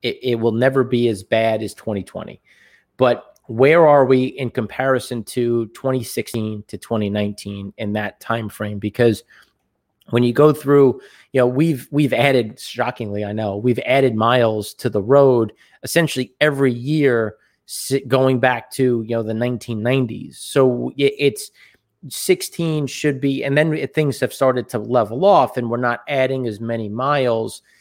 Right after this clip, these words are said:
just because we, we've started to saturate the market with cars and, and just the amount that our infrastructure can handle. So you, you went, uh, that's why I compare it to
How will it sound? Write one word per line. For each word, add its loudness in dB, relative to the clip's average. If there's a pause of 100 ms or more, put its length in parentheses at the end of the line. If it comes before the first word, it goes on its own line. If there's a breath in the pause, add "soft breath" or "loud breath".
(160 soft breath)
just 0
because 0
we, 0
we've 0
started 2
to 0
saturate 0
the -4
market -2
with -14
cars 2
and, -6
and -8
just -6
the -6
amount -2
that -2
our 0 (280 soft breath)
infrastructure -2
can -12
handle. 2 (640)
So -2
you, -2
you -6
went, 0
uh, 2
that's 2
why 6
I 6
compare 2
it -4
to 0